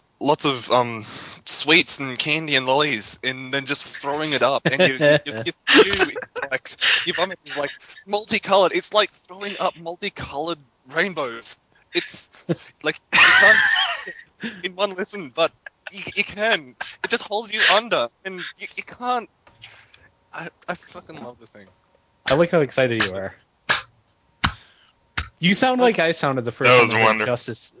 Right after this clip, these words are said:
Speaker 3: I got a
Speaker 2: Justice's first album.
Speaker 3: I got a kick out of you saying lollies. <laughs>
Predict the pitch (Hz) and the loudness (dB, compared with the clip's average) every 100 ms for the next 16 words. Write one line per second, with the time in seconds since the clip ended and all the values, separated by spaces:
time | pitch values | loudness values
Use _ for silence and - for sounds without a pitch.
0 | 107 139 120 127 139 131 120 104 - 110 | -20 -2 4 6 6 4 -2 -14 -16 -16
1 | - 101 98 98 - 117 131 120 - 117 | -12 -14 -14 -6 4 6 8 6 6 4
2 | 107 110 107 101 101 - 104 101 92 98 | 6 6 4 2 0 4 4 4 6 6
3 | 98 98 95 95 98 - - - - - | 8 6 4 2 -2 -8 -6 -2 -2 -4
4 | - - - - - - _ - - _ | -10 -14 -14 -16 -20 -20 _ -20 -20 _
5 | _ _ _ - | _ _ _ -16